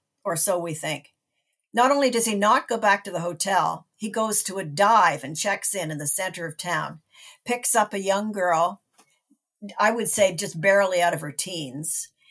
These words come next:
and they begin an affair. He phones his wife to say that they're still looking for his passport, and you're wondering, "What on earth is going on?" Because we're not given any kind of background that would lead us to think this.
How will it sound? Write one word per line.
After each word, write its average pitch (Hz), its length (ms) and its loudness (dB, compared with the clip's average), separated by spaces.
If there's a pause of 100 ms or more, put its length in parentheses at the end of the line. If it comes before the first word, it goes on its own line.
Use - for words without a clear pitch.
(160)
and 190 160 -2
they 190 120 2
begin 185 340 -4
an 175 160 -2
affair. 170 760 0 (480)
He 277 260 -2
phones 254 680 2
his 233 200 0
wife 190 420 2
to 196 100 -2
say 196 200 4
that 190 140 -10
they're 175 100 -6
still 208 340 0
looking 202 300 -4
for 180 140 -8
his 165 140 -6
passport, 208 640 0
and 190 60 -14
you're 190 100 -4
wondering, 180 300 -6
"What 240 300 -4
on 175 240 -4
earth - 280 -6
is 175 120 -8
going 180 260 -6
on?" 208 160 -2
Because 165 300 -6
we're 190 80 -8
not 226 240 -4
given 175 300 -8
any 254 240 -4
kind 190 180 -6
of 151 120 -8
background 175 500 -2
that - 120 -10
would 156 140 -12
lead 180 280 -8
us 165 160 2
to - 120 -8
think 214 300 -8
this. - 420 -4